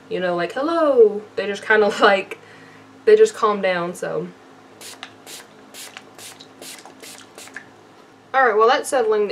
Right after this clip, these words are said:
into my face. I already dampened my complexion sponge is what it's called, the Real Techniques complexion sponge, but I like to spray it just a couple more times with my,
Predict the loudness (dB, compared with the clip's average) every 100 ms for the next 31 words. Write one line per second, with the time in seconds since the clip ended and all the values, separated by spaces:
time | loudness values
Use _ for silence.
0 | -4 -6 -2 -4 -2 -2 -2 -4 -2 0
1 | 0 -2 2 4 4 2 -2 -2 -4 -2
2 | 0 0 0 -4 -8 -10 -18 -20 -20 -20
3 | -20 -20 -14 -2 0 2 0 -4 -2 0
4 | 0 -2 -2 -2 0 0 -2 -8 -20 -20
5 | -4 0 6 8 6 0 -4 -6 -6 -10
6 | -18 -16 -4 -4 0 -2 0 2 4 2
7 | -4 -16 -20 -20 -20 2 4 4 4 2
8 | 0 -4 -6 -4 -2 4 6 6 2 -4
9 | -8 -20 -20 -8 4 6 6 2 0 -2
10 | 0 0 -2 2 6 6 4 2 4 4
11 | 2 0 0 -6 0 0 0 -4